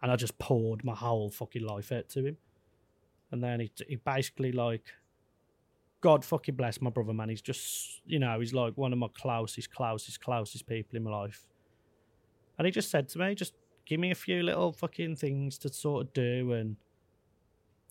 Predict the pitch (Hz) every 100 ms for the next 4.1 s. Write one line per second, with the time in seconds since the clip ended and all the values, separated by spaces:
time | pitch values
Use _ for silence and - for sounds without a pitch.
0 | - 170 165 180 190 170 185 185 185 190
1 | 190 190 190 185 165 - 123 131 139 139
2 | 147 147 147 156 151 131 151 143 - 147
3 | 143 131 - - 127 117 131 131 151 123
4 | 104